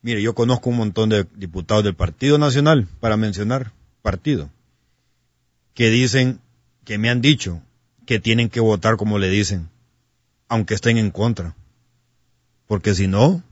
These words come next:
<laughs> se tienen que atener a las consecuencias. Entonces, ¿para qué son los diputados?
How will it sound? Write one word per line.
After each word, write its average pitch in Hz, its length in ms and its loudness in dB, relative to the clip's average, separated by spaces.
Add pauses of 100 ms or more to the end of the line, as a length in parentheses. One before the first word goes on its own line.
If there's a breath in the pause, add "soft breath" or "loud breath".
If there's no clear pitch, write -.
(180)
<laughs> - 580 0
se 101 120 -12
tienen 113 300 -6
que 101 80 -14
atener 95 380 -8
a - 20 -6
las 98 120 -8
consecuencias. 90 760 -14 (1300)
Entonces, - 260 -6
¿para 156 180 2
qué 156 180 0
son 147 140 4
los 143 100 2
diputados? 80 680 -6